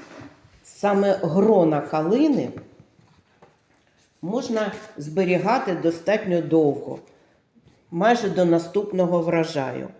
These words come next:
А як будете чай пити з калиновим варенням або їсти пиріжечки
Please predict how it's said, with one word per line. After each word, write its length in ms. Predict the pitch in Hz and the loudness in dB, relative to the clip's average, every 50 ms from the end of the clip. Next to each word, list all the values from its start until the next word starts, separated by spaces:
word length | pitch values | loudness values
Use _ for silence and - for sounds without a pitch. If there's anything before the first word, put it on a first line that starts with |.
| _ _ _ _ _ _ _ _ _ _ _ _ _ _ | _ _ _ _ _ _ _ _ _ _ _ _ _ _
А 100 | 165 170 | 0 2
як 260 | 185 196 190 190 180 | 2 2 2 0 -2
будете 420 | 214 196 175 196 196 196 196 190 | -2 0 0 0 0 0 -2 -2
чай 400 | 190 - - 277 294 320 320 320 - - - - - - - - - - | -4 -4 -4 -2 0 0 0 0 -2 -10 -20 -20 -20 -20 -20 -20 -4 2
пити 280 | - 185 165 - 165 165 | 4 4 4 4 2 -2
з 100 | 165 - | -2 -2
калиновим 760 | - 170 165 170 180 170 170 170 170 156 160 160 156 147 143 | 0 2 4 4 6 6 6 4 4 4 2 2 0 0 0
варенням 640 | 165 170 170 165 165 151 143 143 135 135 135 139 143 - - - - - | 0 0 2 2 2 2 2 0 -2 -4 -8 -10 -12 -16 -20 -20 -16 -12
або 260 | - 156 151 156 170 165 | -8 -8 -6 -6 -6 -6
їсти 520 | 160 170 165 151 - - - 156 151 - - - _ _ _ - | -6 -8 -10 -10 -12 -12 -12 -12 -12 -12 -16 -20 _ _ _ -8
пиріжечки 920 | 180 175 180 185 180 165 160 165 160 143 - - - - - 147 139 - | -6 -4 -2 -2 -2 -2 -4 -4 -6 -6 -6 -8 -14 -16 -14 -14 -14 -14